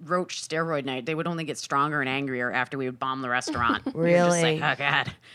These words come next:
Speaker 1: They've got faces now."
Speaker 2: Oh, my God. At Stan four A M, I was like, "They've definitely got, like, an underground,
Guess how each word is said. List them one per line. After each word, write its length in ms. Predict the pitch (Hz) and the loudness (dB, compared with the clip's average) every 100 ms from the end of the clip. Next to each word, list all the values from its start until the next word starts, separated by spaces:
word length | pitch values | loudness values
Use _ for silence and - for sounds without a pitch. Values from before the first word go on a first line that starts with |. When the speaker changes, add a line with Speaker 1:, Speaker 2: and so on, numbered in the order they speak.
| - - | -20 -10
Speaker 1:
They've 140 | - 180 | -4 -2
got 180 | 180 - | -2 -2
faces 520 | - 170 - 151 135 | -2 -2 -4 -8 0
now." 260 | 139 123 - | 2 2 0
Speaker 2:
Oh, 60 | |
my 140 | 175 170 | 0 4
God. 180 | 160 | 4
At 140 | 156 - | 4 -2
Stan 340 | - 156 160 | -2 2 2
four 240 | 160 160 156 | 2 4 4
A 100 | 151 | 6
M, 180 | 156 151 | 4 4
I 80 | |
was 160 | 151 156 | 0 0
like, 180 | 156 156 | 0 0
"They've 220 | 160 156 - _ | -2 -2 -8 _
definitely 720 | 170 151 - - - 160 151 | 2 2 0 -6 -2 0 0
got, 340 | 156 147 - | 2 2 2
like, 200 | 156 151 | -2 -2
an 100 | 156 | -2
underground, 800 | - 151 151 151 151 147 147 147 | -2 0 0 0 2 2 -2 -6